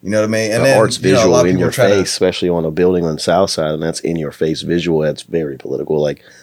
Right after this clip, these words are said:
Speaker 2: some people are just like, "Nope." And they may not even wanna give you the time of the day just 'cause they didn't see your art yet.
Speaker 1: Right.
Speaker 2: Then they see, yeah, like you said, three blocks down the street, they're like, "Yeah, we could do that." You know, so you're selling it by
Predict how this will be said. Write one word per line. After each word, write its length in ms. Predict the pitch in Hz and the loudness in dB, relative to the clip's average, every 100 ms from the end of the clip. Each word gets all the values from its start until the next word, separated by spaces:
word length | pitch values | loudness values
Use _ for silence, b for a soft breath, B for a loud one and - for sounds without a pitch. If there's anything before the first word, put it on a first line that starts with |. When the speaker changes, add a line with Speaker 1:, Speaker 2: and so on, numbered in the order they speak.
| - | -2
Speaker 2:
some 160 | 110 | 0
people 180 | 90 87 | 2 2
are 80 | 80 | 2
just 160 | 78 76 | -2 -4
like, 100 | 73 | -2
"Nope." 320 | 90 90 - - 98 | 2 2 0 -4 0
And 260 | 82 98 | 2 4
they 80 | 131 | 4
may 160 | 131 127 | 4 4
not 80 | |
even 140 | 123 120 | 4 2
wanna 180 | 120 117 | 2 2
give 140 | 117 | 2
you 100 | 113 | 0
the 40 | - | 0
time 160 | 120 | 0
of 60 | 120 | 0
the 60 | 107 | 2
day 200 | 127 127 | 2 2
just 160 | 98 | 0
'cause 120 | 101 | 0
they 100 | 95 | 2
didn't 180 | 101 92 | 4 2
see 100 | - | 2
your 160 | 98 85 | 2 4
art 180 | 104 - | 2 0
yet. 140 | - - - | -8 -14 -10
Speaker 1:
Right. 400 | 92 104 104 98 | -2 0 0 2
Speaker 2:
Then 140 | 107 | 2
they 100 | 110 | 4
see, 240 | 98 110 98 | 4 2 4
yeah, 160 | 101 101 | 4 4
like 140 | 80 | 2
you 60 | 82 | -2
said, 180 | - - | -4 -2
three 140 | 92 | 0
blocks 220 | 85 87 87 | 2 2 2
down 100 | 82 | 0
the 60 | |
street, 140 | 107 98 | 0 2
they're 60 | |
like, 160 | 87 - _ _ _ - | 0 0 _ _ _ -8
"Yeah, 120 | 67 | -6
we 80 | 78 | -6
could 100 | - | -8
do 60 | |
that." 160 | - - _ _ _ | -12 -16 _ _ _
You 60 | 87 | -4
know, 100 | 85 | -2
so 140 | 85 87 | 0 0
you're 200 | 87 90 | 2 2
selling 320 | - 107 95 | 2 4 2
it 100 | 85 | 0
by 240 | 90 82 | 2 0